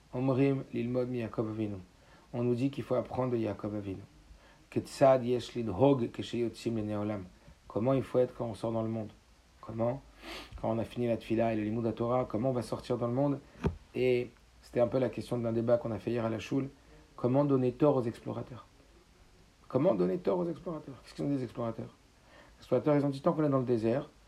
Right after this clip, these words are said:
on peut être au top de notre avoda spirituelle. Mais si on rentre en Israël et qu'on va devoir travailler, il n'y aura plus la manne, euh, il n'y aura plus la parnassa gratuite, on va plus être entretenu par nos parents,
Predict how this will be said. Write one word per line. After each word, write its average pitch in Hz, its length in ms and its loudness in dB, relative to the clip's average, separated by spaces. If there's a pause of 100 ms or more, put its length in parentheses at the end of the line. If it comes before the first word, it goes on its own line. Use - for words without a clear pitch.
(260)
on 113 80 -4
peut 143 100 0
être 143 220 0
au 127 60 2
top - 400 12 (260)
de 131 60 -4
notre 123 240 -2
avoda 117 280 -2
spirituelle. - 520 -10 (840)
Mais - 60 -16
si - 160 0
on 143 100 8
rentre 139 220 4
en 131 100 0
Israël 120 400 -2
et 107 60 -2
qu'on 110 120 -6
va 110 100 0
devoir 110 240 -4
travailler, 113 540 2
il 113 60 0
n'y 117 60 -2
aura 110 140 -2
plus 110 140 -4
la 110 120 0
manne, 123 360 0 (480)
euh, 123 160 -6
il 127 60 -4
n'y 131 60 0
aura 120 200 4
plus 127 160 -4
la 123 120 4
parnassa 117 800 2 (240)
gratuite, 110 600 -4 (480)
on 123 100 -4
va 120 140 4
plus 131 180 0
être - 200 -2
entretenu 139 480 2
par 131 160 2
nos 131 100 2
parents, 135 440 4